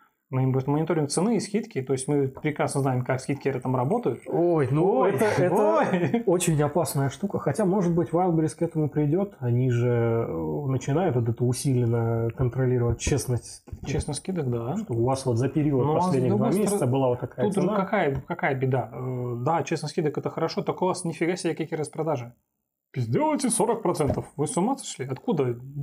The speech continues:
Speaker 1: Как сделать
Speaker 2: Ну,
Speaker 1: сорок процентов?
Speaker 2: откуда?
Speaker 1: Откуда
Speaker 2: <laughs>
Speaker 1: такие
Speaker 2: Э.
Speaker 1: скидки?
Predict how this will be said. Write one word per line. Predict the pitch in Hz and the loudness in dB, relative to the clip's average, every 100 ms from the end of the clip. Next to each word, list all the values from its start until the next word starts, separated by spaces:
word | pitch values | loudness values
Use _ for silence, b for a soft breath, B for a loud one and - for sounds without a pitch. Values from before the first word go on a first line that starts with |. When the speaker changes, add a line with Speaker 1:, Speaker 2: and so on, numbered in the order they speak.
| 143 | -4
Speaker 1:
Как | - 170 120 | 0 0 0
сделать | 135 143 - | 0 0 2
Speaker 2:
Ну, | |
Speaker 1:
сорок | 240 302 | 2 2
процентов? | - 269 165 131 135 | 2 2 4 2 2
Speaker 2:
откуда? | - 294 | 2 2
Speaker 1:
Откуда | - 285 254 262 | 2 2 4 4
Speaker 2:
<laughs> | |
Speaker 1:
такие | - 214 202 | 4 2 4
Speaker 2:
Э. | 180 196 196 | 4 4 4
Speaker 1:
скидки? | 175 156 - - | 4 4 2 0